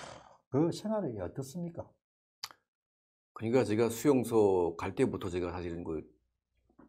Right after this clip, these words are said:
Speaker 2: 되게 경험이 특이했는데요. 제가 쓴 책이 평양의 어항이라는 책이 이르-, 이름이, 이 달린
Speaker 1: 음.
Speaker 2: 이유가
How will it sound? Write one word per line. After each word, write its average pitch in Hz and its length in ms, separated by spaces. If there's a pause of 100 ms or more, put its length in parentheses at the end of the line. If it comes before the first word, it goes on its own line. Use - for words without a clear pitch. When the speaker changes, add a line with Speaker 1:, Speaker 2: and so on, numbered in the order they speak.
(280)
Speaker 2:
되게 90 160
경험이 101 320
특이했는데요. 104 960 (880)
제가 113 340
쓴 117 180
책이 117 300
평양의 151 380
어항이라는 95 480
책이 82 500 (120)
이르-, 95 180
이름이, 90 280 (360)
이 92 340
달린 110 260
Speaker 1:
음. 98 40
Speaker 2:
이유가 85 440